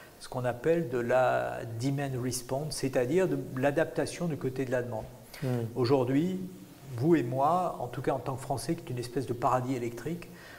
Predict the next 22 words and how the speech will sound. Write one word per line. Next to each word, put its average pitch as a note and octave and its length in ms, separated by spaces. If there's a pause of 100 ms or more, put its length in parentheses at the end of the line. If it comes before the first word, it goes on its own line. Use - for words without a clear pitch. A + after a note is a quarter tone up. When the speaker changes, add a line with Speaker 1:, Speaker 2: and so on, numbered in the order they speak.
(140)
Speaker 1:
on B2+ 100
n'a C#3+ 100
jamais D#3 320
eu F3 140
à D#3+ 40
se F3 80
poser C#3+ 300
la C3+ 80
question C#3 400
de C#3 100
la C3 120
disponibilité C3 1000
de B2+ 40
l'électricité B2+ 760
au C3+ 40
moment B2+ 440
où A#2+ 80
on A#2 100
souhaitait, A#2+ 560
euh, A#2 220
Speaker 2:
Mhm. A#2 100
Speaker 1:
l'utiliser. A#2 680